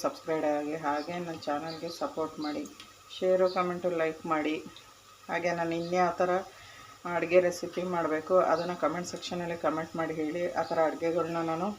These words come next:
ಮಾಡೋದನ್ನ ಹೇಳಿ ತೋರಿಸ್ತೀನಿ. ಇವಾಗ ಇದು ಈರುಳ್ಳಿ ಬೆಂದಿದೆ, ಟೊಮೊಟೊ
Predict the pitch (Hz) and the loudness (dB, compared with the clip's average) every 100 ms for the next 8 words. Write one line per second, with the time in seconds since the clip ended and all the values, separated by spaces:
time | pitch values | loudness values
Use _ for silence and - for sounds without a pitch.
0 | - - - - - 175 175 170 170 185 | -12 -20 -18 -14 -6 -2 4 2 4 0
1 | 180 165 165 180 - 175 180 - - 165 | 0 -2 -2 -4 2 4 2 -4 -6 -4
2 | 170 208 - - - - - - - - | -2 -6 -10 -14 -14 -12 -10 -10 -12 -16
3 | - - - - - - 339 - 311 190 | -14 -14 -16 -16 -14 -12 -12 -12 -2 6
4 | 175 185 208 185 190 190 202 196 202 185 | 8 8 6 4 4 4 4 2 6 8
5 | 185 190 175 196 208 - - - - - | 8 6 6 6 2 -6 -12 -12 -12 -12
6 | - - - - - - - - - - | -12 -12 -12 -14 -18 -18 -16 -12 -12 -14
7 | - - 180 175 190 | -14 2 4 4 0